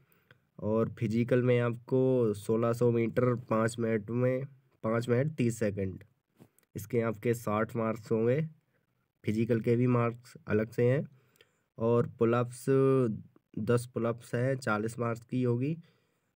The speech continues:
और नौ फीट डिच और जिगजैग बैलेंस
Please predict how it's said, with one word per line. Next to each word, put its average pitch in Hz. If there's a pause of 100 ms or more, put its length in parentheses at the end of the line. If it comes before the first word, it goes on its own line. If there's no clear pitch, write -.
(100)
और 110
नौ 107
फीट 120
डिच 123 (240)
और 113
जिगजैग 110
बैलेंस 107